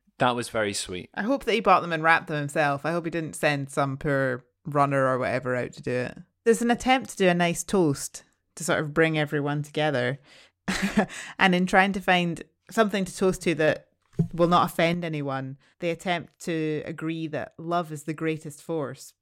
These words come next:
Speaker 2: But Randy's not having that. God is the greatest force.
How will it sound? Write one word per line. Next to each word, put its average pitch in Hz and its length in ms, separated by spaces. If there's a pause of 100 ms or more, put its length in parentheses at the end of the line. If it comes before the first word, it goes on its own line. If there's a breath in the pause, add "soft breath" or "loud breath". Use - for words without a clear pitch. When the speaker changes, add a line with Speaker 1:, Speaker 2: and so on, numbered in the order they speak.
(180)
Speaker 2:
But 135 140
Randy's 151 400
not 147 160
having 131 300
that. 127 240 (200)
God 147 340
is 131 100
the 139 80
greatest 131 440
force. - 460